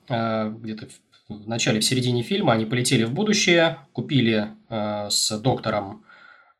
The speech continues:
э, главный герой, э, ку-, купил себе, э, такой журнал «Альманах ставок» спортивных и решил сделать ставки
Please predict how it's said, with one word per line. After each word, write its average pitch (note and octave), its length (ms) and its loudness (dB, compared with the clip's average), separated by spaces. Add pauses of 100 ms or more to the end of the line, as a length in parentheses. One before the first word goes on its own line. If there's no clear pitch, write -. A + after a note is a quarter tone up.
(100)
э, G2+ 420 -10
главный A2+ 380 -2
герой, A2 360 0
э, G#2+ 280 -4
ку-, B2 160 -12
купил C3 320 -4
себе, A2 480 -2 (160)
э, G#2+ 640 -4 (220)
такой - 220 -12
журнал A#2+ 400 4
«Альманах A#2 340 6
ставок» G#3 480 8
спортивных C#3+ 720 4
и D#3+ 60 2
решил D3+ 340 2
сделать C3 320 4
ставки - 560 -2